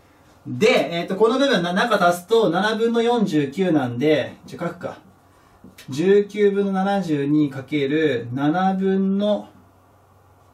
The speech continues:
五十七か。で、かける二分の一。これ十九で割れるのか。三。で、えーっと、三十六。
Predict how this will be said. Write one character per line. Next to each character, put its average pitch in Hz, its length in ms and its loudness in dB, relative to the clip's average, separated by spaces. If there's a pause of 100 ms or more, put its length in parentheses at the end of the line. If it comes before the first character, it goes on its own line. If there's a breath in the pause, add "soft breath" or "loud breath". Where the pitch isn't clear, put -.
(340)
五 147 260 -2
十 196 300 0
七 165 180 0
か。 - 200 -14 (460)
で、 151 60 -8
か 151 160 -6
け 160 180 -4
る 139 120 -2
二 127 180 0
分 135 260 -4
の 131 120 -2
一。 147 400 -8 (1000)
こ 226 120 4
れ 175 100 6
十 233 300 -2
九 294 120 0
で 147 60 2
割 127 200 2
れ 135 40 2
る 120 60 -4
の 107 80 -10
か。 - 160 -16 (800)
三。 143 440 -2 (680)
で、 151 300 0
え 117 440 -10
ー - 40 -20
っ - 60 -20
と、 151 220 0
三 160 420 -4
十 110 300 -12
六。 165 380 -8